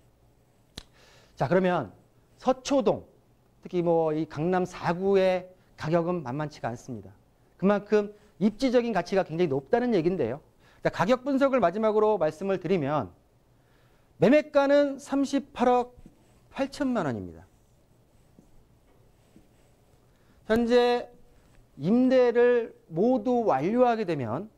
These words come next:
예상되는 금액은 이십이억 칠천오백만 원으로서 약 월 임대료만 오백십만 원 정도가 예상이 되고요.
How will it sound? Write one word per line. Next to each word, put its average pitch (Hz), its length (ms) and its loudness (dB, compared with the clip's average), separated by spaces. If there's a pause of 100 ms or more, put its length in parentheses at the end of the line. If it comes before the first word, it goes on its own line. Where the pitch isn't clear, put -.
(340)
예상되는 180 440 0
금액은 165 520 -2 (180)
이십이억 196 760 -2
칠천오백만 180 960 -4
원으로서 107 560 -4 (380)
약 175 280 0 (340)
월 269 460 2 (460)
임대료만 208 1040 0 (340)
오백십만 175 1000 -2
원 214 160 -6
정도가 151 480 -4
예상이 117 420 -12
되고요. 87 420 -18